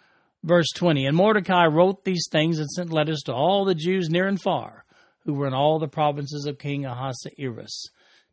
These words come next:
to establish among them that they should celebrate yearly the fourteenth and fifteenth days of the month of Adar, as the days on which the Jews had rest from their enemies, as the month which was turned from sorrow to joy for them, and from mourning to a holiday,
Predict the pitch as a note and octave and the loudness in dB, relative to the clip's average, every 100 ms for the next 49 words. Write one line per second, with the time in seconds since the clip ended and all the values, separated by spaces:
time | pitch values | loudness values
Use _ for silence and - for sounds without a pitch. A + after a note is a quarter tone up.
0 | - F3+ - G3+ G#3 F#3+ F3+ F#3 F#3+ D3+ | -2 -2 0 0 0 -2 0 2 2 0
1 | D#3+ D#3+ D3 D#3+ - D#3+ C3+ - F3 D#3 | 0 -2 -2 -2 0 -4 -2 -2 0 2
2 | D#3+ D#3+ D#3 E3 D#3 D#3 D#3 - E3 E3 | 2 0 2 2 2 -2 -4 -4 -6 -4
3 | D#3 D#3 D#3+ D3 E3 D3 D#3+ D#3 - C#3 | -6 -6 -6 -6 -6 -4 -4 -6 -2 -2
4 | B2+ C3+ C3+ C#3 C3+ C3+ C3 C3+ C#3+ C3 | 0 -2 -4 -6 -4 -6 -6 -4 -2 -2
5 | A2 G2+ - _ _ _ _ _ _ _ | -4 -10 -20 _ _ _ _ _ _ _
6 | _ _ _ C3+ C#3+ D3 C#3+ A#2+ C3+ C3+ | _ _ _ -4 -2 0 -2 -4 -4 0
7 | C#3+ D3+ C#3+ D3+ C#3+ C#3+ - D3 B2 C3+ | 0 0 0 -2 -2 -4 -6 -8 -4 -2
8 | C3+ C#3 B2+ B2+ C3 - C#3 C#3 - D3 | -2 -4 -4 -4 -6 -8 -6 -6 -4 -4
9 | B2 A#2 B2+ C#3 C3+ C3 C3 B2+ C3 C3 | -4 -4 -6 -6 -6 -4 -4 -4 -6 -8
10 | B2+ D3 C#3 - C#3 C#3+ C3+ D3+ - D3 | -8 -8 -10 -4 -2 -2 -4 -8 -6 -2
11 | C#3+ D3+ D3 D3 F#3+ E3+ - A2+ G#2+ A2+ | 0 -2 -4 -2 0 0 -4 -8 -6 -6
12 | C3 - - _ _ - D#3 - D3+ D#3 | -8 -14 -20 _ _ -2 -2 0 0 2
13 | E3 E3+ D#3 E3+ D3+ F3+ F3 C3 A#2 A#2+ | 2 2 0 -2 0 0 2 0 -2 -6